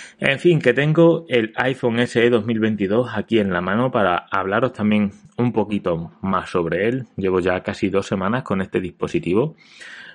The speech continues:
Lo tendría que devolver este viernes y lo voy a devolver, pero bueno, voy a hacer la devolución vía online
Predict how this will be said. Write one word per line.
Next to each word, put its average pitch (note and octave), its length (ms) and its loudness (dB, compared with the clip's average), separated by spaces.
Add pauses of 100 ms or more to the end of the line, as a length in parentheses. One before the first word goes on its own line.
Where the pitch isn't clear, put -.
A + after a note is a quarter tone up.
Lo G2 120 0
tendría F#2+ 300 0
que A#2 100 0
devolver G2 480 2
este G2 440 -2
viernes A2 720 -2 (100)
y D3 200 2
lo C#3+ 120 2
voy C3+ 80 0
a C#3 60 2
devolver, C3+ 480 2
pero F2+ 180 0
bueno, E2+ 240 -2 (160)
voy F#2+ 220 0
a - 20 -2
hacer G2+ 360 0 (600)
la F#2+ 160 0
devolución G2 680 2
vía A2+ 240 4
online G#2 460 0